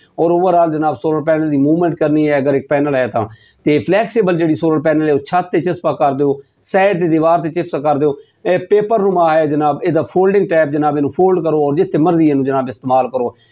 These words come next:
ਇਹਦਾ ਬਹੁਤ ਜ਼ਿਆਦਾ ਫਾਇਦਾ ਹੈ। ਲੇਕਿਨ ਬਾਅਦ ਦਫਾ ਜਿਹੜਾ ਹੈ ਨਾ, ਮਾਰਕੀਟ ਦੇ ਵਿੱਚ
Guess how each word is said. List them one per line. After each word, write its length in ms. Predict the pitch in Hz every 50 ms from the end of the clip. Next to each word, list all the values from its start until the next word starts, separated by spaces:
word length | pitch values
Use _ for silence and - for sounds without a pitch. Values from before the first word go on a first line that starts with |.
| _ -
ਇਹਦਾ 160 | 143 135 151
ਬਹੁਤ 240 | 139 123 147 175 196
ਜ਼ਿਆਦਾ 220 | 180 208 185 185 180
ਫਾਇਦਾ 260 | - 180 175 165 170
ਹੈ। 120 | 165 151 - - _ _ _ 135
ਲੇਕਿਨ 280 | 165 196 202 233 196
ਬਾਅਦ 280 | 196 240 262 294 302 -
ਦਫਾ 140 | 196 196 208
ਜਿਹੜਾ 200 | 180 185 170 180
ਹੈ 60 | 180
ਨਾ, 80 | 180 175
ਮਾਰਕੀਟ 400 | 165 160 165 156 - 190 196 175
ਦੇ 80 | 185
ਵਿੱਚ 160 | 170 175 165